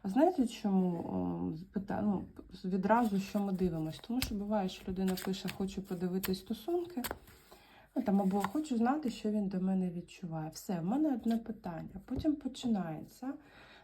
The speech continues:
як ми будемо жити, чи є негатив, а от подивіться ще одного. І, е, людина вважає, що все це одне питання.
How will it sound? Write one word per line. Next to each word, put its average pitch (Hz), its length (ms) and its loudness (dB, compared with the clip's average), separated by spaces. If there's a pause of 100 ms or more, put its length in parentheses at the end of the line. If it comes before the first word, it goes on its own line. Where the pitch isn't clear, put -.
як 185 200 0
ми 180 160 4
будемо 160 440 -4
жити, 285 480 -2
чи - 160 -2
є 190 160 4
негатив, 190 800 2
а 185 120 -4
от 190 220 0
подивіться 180 640 -4
ще 269 440 -2
одного. 240 580 0
І, 196 360 4
е, 196 460 -4
людина 254 320 2
вважає, 233 460 0
що 208 160 -8
все 226 220 -6
це - 180 -8
одне 190 300 -2
питання. 185 580 -10